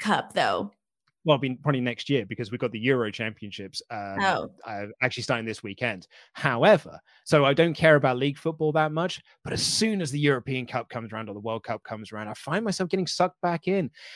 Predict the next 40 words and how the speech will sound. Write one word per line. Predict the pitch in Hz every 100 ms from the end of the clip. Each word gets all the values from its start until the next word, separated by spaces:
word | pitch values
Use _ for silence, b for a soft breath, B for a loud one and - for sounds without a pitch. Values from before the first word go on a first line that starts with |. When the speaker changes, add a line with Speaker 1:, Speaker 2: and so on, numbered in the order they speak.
| B
Speaker 2:
Like | 175
I | 214
was | 196
saying | - 240 254
to | 269
my | 226 214
Speaker 1:
<laughs> |
Speaker 2:
wife, | 220 254 220
I |
was | 185 170
like, | 160
"I'm | B B -
kind | 226
of | 370
excited | - - 285 381
for | -
the | 226 202
Euros | 214 247 208
to | -
come | - 139
around. | 123 120
I'm | 123 139
gonna | 202
watch | 190 202 -
a |
couple | 175 180 190
of | 180
the |
games. | 170 180 170 143
You |
know, | 233
maybe | 311 285
I'll | 240
just | 202 202
watch | 180 160
a | 156
bit | 147 151 147
here | 143 143
and | 139 117
there." | 107